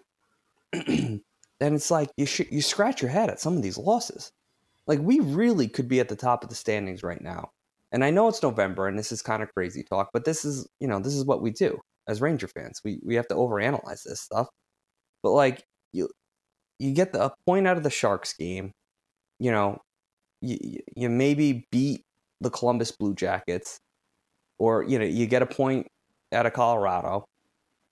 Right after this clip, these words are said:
Like, it's just, I don't know. I, I look at our schedule right now, and it's like, we played really good against Colorado, but then we, like, shit the bed against Columbus.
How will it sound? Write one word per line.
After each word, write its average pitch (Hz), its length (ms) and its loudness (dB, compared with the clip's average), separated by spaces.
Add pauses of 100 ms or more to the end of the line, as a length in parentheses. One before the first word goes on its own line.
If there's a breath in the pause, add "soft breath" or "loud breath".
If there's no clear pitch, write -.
(440)
Like, 120 320 0 (120)
it's 110 340 -2
just, - 240 -2
I 151 160 0
don't 151 160 -2
know. 90 240 -6
I, 131 140 2
I 143 140 4
look 196 200 2
at 190 80 4
our 165 80 0
schedule 143 400 0
right 139 200 0
now, 131 280 0
and 113 80 -2
it's - 140 -6
like, 117 220 2
we 123 100 0
played 147 260 2
really 170 300 4
good 151 180 2
against 120 300 -4
Colorado, 104 680 0 (840)
but 131 100 0
then 143 160 4
we, 135 180 2
like, 120 200 -2
shit 143 220 -2
the 123 60 -4
bed 120 200 2
against 104 340 -4
Columbus. 92 480 -8